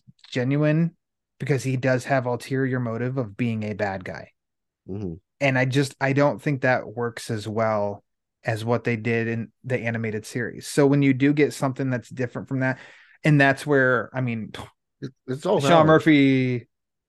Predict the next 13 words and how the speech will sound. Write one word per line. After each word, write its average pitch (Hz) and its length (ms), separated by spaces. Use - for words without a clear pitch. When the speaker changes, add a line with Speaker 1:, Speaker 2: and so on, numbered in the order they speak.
Speaker 1:
you 139 80
know, 117 240
does 135 220
no 131 100
wrong 117 320
with 131 120
his 135 160
White 135 180
Knight 156 160
universe 143 500
in 143 80
my 139 320
eyes. 135 260